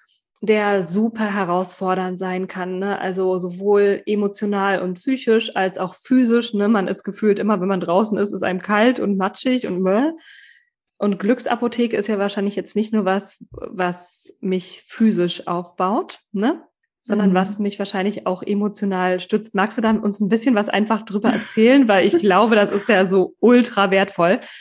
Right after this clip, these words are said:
Speaker 1: Vor allem, und da darf ich kurz die Brücke zum Business schlagen,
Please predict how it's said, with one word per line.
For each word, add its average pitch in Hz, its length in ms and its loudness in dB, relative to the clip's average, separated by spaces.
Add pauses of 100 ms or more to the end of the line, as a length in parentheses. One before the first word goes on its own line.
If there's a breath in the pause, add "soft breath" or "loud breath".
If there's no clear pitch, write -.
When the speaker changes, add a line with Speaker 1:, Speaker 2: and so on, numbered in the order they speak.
(160 loud breath)
Speaker 1:
Vor - 320 0
allem, 226 560 6
und 196 340 -4
da 185 80 2
darf 190 200 0
ich 214 140 -6
kurz 202 240 -4
die - 420 -8
Brücke 220 260 0
zum 202 200 0
Business 196 420 2
schlagen, 175 580 0